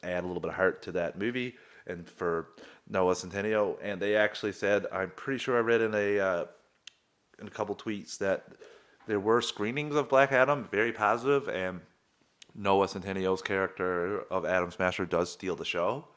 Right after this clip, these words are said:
So essentially, if Henry Winkler's,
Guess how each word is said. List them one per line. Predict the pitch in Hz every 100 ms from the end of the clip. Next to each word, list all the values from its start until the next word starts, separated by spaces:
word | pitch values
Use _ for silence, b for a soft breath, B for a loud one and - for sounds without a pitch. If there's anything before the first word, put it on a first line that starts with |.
| b b b
So | - 104 92 87 87 -
essentially, | - 104 101 - 87 80 - _ _ _ _ _ _
if | 92 -
Henry | 113 104
Winkler's, | 98 101 - 90 82 -